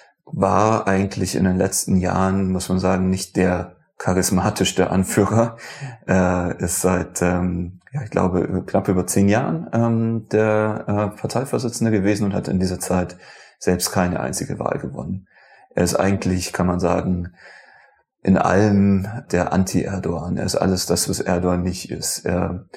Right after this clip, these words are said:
im Positiven wie im Negativen. Er ist kein besonders toller Redner, er ist nicht besonders charismatisch, er reißt die Massen nicht, äh, sonderlich mit. Er ist andererseits aber ein sehr,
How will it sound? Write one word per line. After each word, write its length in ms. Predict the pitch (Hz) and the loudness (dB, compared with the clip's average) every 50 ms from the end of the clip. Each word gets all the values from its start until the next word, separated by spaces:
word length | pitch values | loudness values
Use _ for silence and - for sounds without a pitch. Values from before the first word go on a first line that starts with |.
| - _ | -20 _
im 140 | - - 92 | -6 -4 0
Positiven 540 | - 101 101 98 101 80 - 98 90 95 87 | 2 2 2 2 2 0 0 2 2 2 2
wie 100 | 90 92 | 2 2
im 100 | 90 90 | 2 2
Negativen. 580 | 95 98 92 90 85 - - - - - 92 87 | 2 2 2 0 0 0 -2 -2 -2 0 -2 -2
Er 100 | 85 90 | -2 -2
ist 140 | 87 - | -2 -4
kein 340 | - - 101 92 95 101 104 | -2 0 0 2 2 2 2
besonders 420 | 98 95 98 98 98 98 95 92 - | 2 2 2 2 2 2 0 -2 0
toller 340 | - 98 98 101 98 95 | 2 2 4 4 2 2
Redner, 420 | 98 98 101 - - 101 95 95 92 | 2 2 0 0 0 0 2 2 0
er 60 | - | 0
ist 140 | 87 87 - | -2 -2 -2
nicht 160 | 92 98 - | -2 -2 -2
besonders 440 | - 101 - - 95 98 98 92 - | -2 -2 0 0 2 2 0 0 -2
charismatisch, 840 | - - 95 92 92 - 95 92 92 92 90 - 90 90 - - - - - - - - - - - _ _ | 0 0 2 2 2 2 2 2 2 2 0 0 -2 -4 -4 -8 -14 -18 -20 -20 -20 -20 -20 -20 -20 _ _
er 240 | - 92 90 90 87 | 0 0 0 2 0
reißt 300 | 87 92 90 90 - - | 0 0 0 0 0 0
die 60 | 92 | 2
Massen 360 | 90 90 92 90 - - 92 92 | 2 2 2 2 2 2 2 2
nicht, 380 | 92 92 - - - - - | 2 0 -2 -6 -10 -2 0
äh, 220 | 95 95 95 92 92 | 2 4 4 2 2
sonderlich 520 | - 90 92 95 95 95 90 90 87 - | 2 0 2 2 2 2 0 0 0 2
mit. 320 | 95 107 120 - - - - - - - - - - - - _ | 2 2 2 0 -4 -12 -18 -20 -20 -20 -20 -20 -20 -20 -16 _
Er 160 | - - 95 | 0 2 2
ist 120 | 95 90 - | 4 2 2
andererseits 720 | - - 101 104 98 95 90 95 92 92 92 92 - - | 2 2 2 4 4 4 4 2 2 2 2 0 -2 -2
aber 560 | 90 90 90 92 92 90 90 87 90 87 - - | 0 0 2 2 2 2 0 0 -2 -6 -6 -4
ein 360 | - 90 90 90 90 90 87 | -2 -2 0 0 0 -2 -2
sehr, 560 | - - 87 92 90 87 87 90 90 90 - | -2 -2 0 0 0 0 0 -2 -4 -6 -10